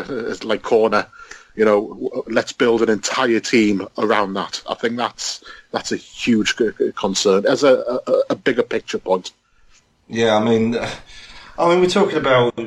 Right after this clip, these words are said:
Speaker 2: Gav mentioned the, um, the timing of the,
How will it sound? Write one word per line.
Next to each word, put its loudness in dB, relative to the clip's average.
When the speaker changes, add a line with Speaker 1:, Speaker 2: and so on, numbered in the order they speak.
Speaker 2:
Gav 0
mentioned -2
the, 0
um, 0
the -2
timing 0
of -4
the, 0